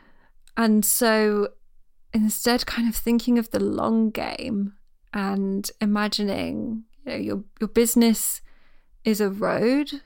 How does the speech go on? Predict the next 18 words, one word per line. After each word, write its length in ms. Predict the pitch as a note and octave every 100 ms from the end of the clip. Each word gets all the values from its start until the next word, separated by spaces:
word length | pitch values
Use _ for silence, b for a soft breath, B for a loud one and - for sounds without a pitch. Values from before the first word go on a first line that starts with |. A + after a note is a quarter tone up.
| -
filled 520 | - - G#3+ G3+ G3
with 320 | G3+ G3+ -
bumps 640 | - A3 B3+ - - - -
and 380 | - A3 A#3 A3 - _ -
potholes 960 | - - - - B3+ D4+ D#4+ D#4+ - - _
and 440 | - C#2+ - - - -
rickety 760 | G#3 A3+ - - A3+ A3 G#3
old 440 | - G3 G3 F#3 -
bridges, 800 | G3 G3+ A#3+ D4+ D#4+ E4 - - B B B B - - -
and, 460 | G#3+ G#3 G3+ G3+ - - _ - _ _ - - -
you 120 | - G#3+
know, 80 |
navigating 840 | G3+ G3+ A#3 C4+ D4 C#4 B3+ A#3+ A#3
the 120 | A3+
road 380 | A3 G#3+ G3+ - - - -
is 340 | A3 A3+ -
the 160 | - -
work. 720 | C#2+ A#1 - - - -